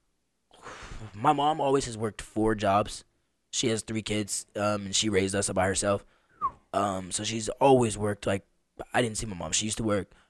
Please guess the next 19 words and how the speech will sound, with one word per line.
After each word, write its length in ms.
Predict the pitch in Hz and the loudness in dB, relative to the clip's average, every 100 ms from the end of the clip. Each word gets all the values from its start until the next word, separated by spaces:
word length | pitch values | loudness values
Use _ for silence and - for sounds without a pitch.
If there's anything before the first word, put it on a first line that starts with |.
| _ - | _ 2
go 140 | 123 | 4
to 60 | 127 | 6
work 280 | 120 117 | 4 2
at, 380 | 104 92 87 71 _ | 2 2 0 -4 _
at, 300 | 98 98 92 - - | 2 4 2 -2 0
uh, 320 | 101 95 87 | 2 4 2
midnight, 560 | 98 107 98 110 110 101 | -2 -4 -2 -2 -2 0
get 140 | 143 | 2
home 180 | 131 151 | 4 2
at 60 | 131 | 2
midnight, 240 | 117 101 | 0 -2
go 80 | 101 | -2
to 40 | 113 | -2
work 160 | 101 | -4
at 60 | - | -6
three 100 | 95 | -6
in 60 | 90 | -6
the 60 | |
morning. 260 | 87 82 | -6 -8